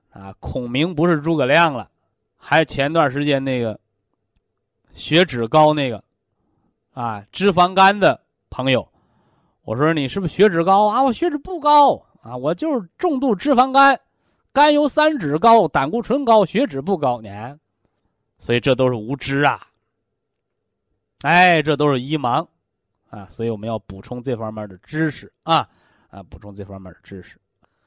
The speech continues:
动脉粥样硬化啊，怎么来的？啊，怎么来的？先说它的外因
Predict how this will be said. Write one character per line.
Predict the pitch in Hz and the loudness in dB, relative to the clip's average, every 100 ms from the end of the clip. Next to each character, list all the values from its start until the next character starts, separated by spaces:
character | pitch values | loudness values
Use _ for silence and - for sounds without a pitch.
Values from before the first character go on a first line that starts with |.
| _ _ _ | _ _ _
动 | 349 370 247 | 2 2 0
脉 | 190 214 180 123 | 2 4 4 0
粥 | - 226 226 233 | 0 2 4 4
样 | 233 156 - | 4 2 -2
硬 | 185 147 | -6 -6
化 | - 180 _ _ _ _ _ _ _ _ _ | -8 -12 _ _ _ _ _ _ _ _ _
啊， | - 101 | -20 -14
怎 | - 135 | -8 -4
么 | 139 | 0
来 | 156 285 | 4 4
的？ | 311 _ _ _ _ _ _ _ _ _ | 2 _ _ _ _ _ _ _ _ _
啊， | 123 123 127 | -10 -10 -10
怎 | 113 | -12
么 | 110 | -10
来 | 139 202 | -6 -6
的？ | 185 _ _ _ _ _ _ _ _ _ _ _ _ _ - | -6 _ _ _ _ _ _ _ _ _ _ _ _ _ -20
先 | - 151 147 | -2 0 0
说 | 139 135 | -2 -4
它 | 135 | -4
的 | 117 104 | -6 -6
外 | 185 143 | -6 -4
因 | 98 104 117 | -8 -16 -18